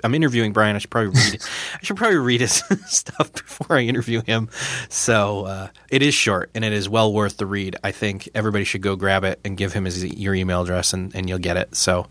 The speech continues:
one other thing I wanna say is I'm gonna go on record and say I really l-, enjoyed Actually Clams Are Miserable.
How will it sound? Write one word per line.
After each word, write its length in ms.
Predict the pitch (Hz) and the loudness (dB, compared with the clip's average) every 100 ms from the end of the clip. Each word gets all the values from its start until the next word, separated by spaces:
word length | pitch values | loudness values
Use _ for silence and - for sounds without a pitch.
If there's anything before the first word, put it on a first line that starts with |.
| - - - - | -12 -20 -20 -12
one 220 | - 156 | -2 2
other 140 | 196 160 | 2 2
thing 160 | 131 117 | 2 4
I 80 | |
wanna 220 | 120 113 101 | 4 4 2
say 280 | - 101 | 0 0
is 180 | 101 98 - | 0 -4 -4
I'm 100 | 107 | -2
gonna 120 | 123 113 | 0 2
go 80 | |
on 120 | 110 104 | 2 2
record 200 | 101 107 | -2 -2
and 80 | |
say 120 | - 101 | -2 2
I 120 | 117 | 2
really 280 | 117 120 110 | 2 0 0
l-, 200 | 107 110 | -2 -6
enjoyed 580 | 113 101 101 98 95 - - | -8 -4 -2 -2 -2 -6 0
Actually 460 | 104 104 - 98 95 | 2 2 0 -2 -2
Clams 340 | - 98 92 | 0 0 0
Are 40 | 95 | -2
Miserable. 560 | 95 90 87 90 85 | 0 0 -2 -4 -6